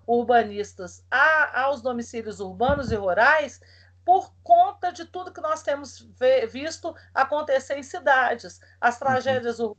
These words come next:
Speaker 1: urbanas relacionadas ao risco habitacional e construtivo. Nós passamos agora aqui em Minas Gerais, na minha cidade, que é Nova Lima, nós passamos pelo drama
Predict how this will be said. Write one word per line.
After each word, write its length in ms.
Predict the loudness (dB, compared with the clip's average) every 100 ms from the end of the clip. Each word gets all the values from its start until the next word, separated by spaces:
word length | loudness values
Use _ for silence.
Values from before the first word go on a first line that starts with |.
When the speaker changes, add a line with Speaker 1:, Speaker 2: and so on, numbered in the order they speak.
| _
Speaker 1:
urbanas 640 | -10 -2 2 4 2 -2 -10 _ _
relacionadas 760 | 2 2 2 -4 -4 -4 -4
ao 140 | -4 -4
risco 280 | -6 -10 -10
habitacional 680 | -10 -8 -8 -6 -2 0 -2
e 40 |
construtivo. 960 | -4 -8 -8 -10 -8 -2 0 0 -4 -10 -18 -6
Nós 280 | 2 4 4
passamos 480 | 2 0 0 -2 2
agora 380 | 2 6 4 4
aqui 200 | -2 -6
em 40 |
Minas 260 | -4 -6 -4
Gerais, 460 | -2 2 2 2
na 100 | -4
minha 160 | -6 -8
cidade, 600 | -10 -2 -2 2 -2 -2
que 80 | -6
é 20 |
Nova 260 | -4 -2
Lima, 520 | -2 -2 -4 -2 -4 -6 -10 0
nós 140 | 0
passamos 420 | 0 -2 -2 -2
pelo 260 | 0 2 0
drama 460 | 2 4 4 2